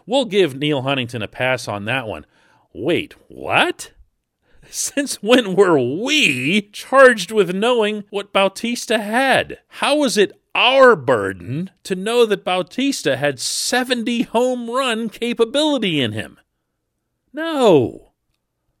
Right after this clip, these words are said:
That's on the G M. That's on his own staff, his own evaluators. That he sends Bautista out for a third-string catcher named Robinson Diaz so that he could force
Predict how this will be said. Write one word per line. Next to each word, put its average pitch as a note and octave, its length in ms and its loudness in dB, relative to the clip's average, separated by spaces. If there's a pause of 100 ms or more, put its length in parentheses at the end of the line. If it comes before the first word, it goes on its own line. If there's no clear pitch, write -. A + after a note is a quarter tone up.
(120)
That's C#4 240 -8
on A#3+ 160 -8
the A#3 80 -4
G C4 320 -6
M. B3+ 580 -6
That's D4+ 240 -4
on B3+ 160 -6
his B3+ 440 -6
own C4+ 340 -8
staff, A3 600 -2
his G#3 280 -10
own A#3+ 340 -8
evaluators. F3+ 1080 -4 (640)
That D#3+ 160 -6
he D4+ 220 -6
sends A#3 380 -8
Bautista E3+ 800 -4
out D3+ 360 -2 (600)
for - 220 -6
a B2+ 80 -4
third-string B3+ 1200 -4
catcher A#3+ 600 -4
named A#2 280 -6
Robinson F3+ 600 -4
Diaz C3 800 -4
so - 360 -2
that G#3+ 140 -4
he C4 180 -4
could G#3 220 -6
force - 560 -6